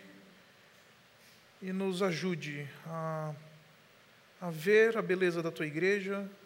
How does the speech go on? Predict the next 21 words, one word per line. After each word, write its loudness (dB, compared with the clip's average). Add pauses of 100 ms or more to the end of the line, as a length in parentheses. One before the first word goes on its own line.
(400)
nos -8
leve 0
para -2
um -4
compromisso -6
com -8
a -4
Tua -4
igreja -2 (1400)
e -8
nos -2
dê 6 (340)
a -10
graça 0
de -6 (320)
fazer -4
parte -4
de -10
uma -6
comunidade -4
que -10